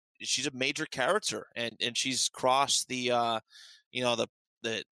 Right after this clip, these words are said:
I guess those, those lines of, of mega populator-, excuse me, mega popularity where everybody really knows her.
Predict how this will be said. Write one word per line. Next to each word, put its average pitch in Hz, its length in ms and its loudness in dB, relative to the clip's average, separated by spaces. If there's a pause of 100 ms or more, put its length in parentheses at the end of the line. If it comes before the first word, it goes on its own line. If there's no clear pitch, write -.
(120)
I - 280 -12
guess 135 220 -2
those, 123 520 0
those 127 200 0
lines 139 520 0
of, 113 160 -6
of 110 180 -6 (100)
mega 135 300 0
populator-, 131 800 0 (340)
excuse - 220 -6
me, 117 120 -6
mega 156 280 -2
popularity 147 580 0
where 120 140 2
everybody 123 420 -2 (100)
really 139 200 -6
knows 147 320 0
her. 90 120 -6